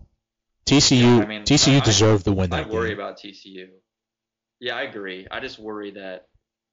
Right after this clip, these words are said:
Speaker 2: I worry that if they don't catch the breaks that they did kind of all year, that it could get ugly in the championship game. So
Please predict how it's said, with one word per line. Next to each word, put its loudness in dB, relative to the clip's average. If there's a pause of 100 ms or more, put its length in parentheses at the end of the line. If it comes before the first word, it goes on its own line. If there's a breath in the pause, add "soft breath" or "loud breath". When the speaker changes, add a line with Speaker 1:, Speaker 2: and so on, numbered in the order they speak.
(100)
Speaker 2:
I -12
worry -14
that -16 (1600)
if -20
they -10
don't -16
catch -18
the -12
breaks -12
that -16
they -14
did -16 (960)
kind -16
of -18
all -10
year, -14
that -18
it -18
could -20
get -12
ugly -16
in -18
the -20
championship -20
game. -16
So -18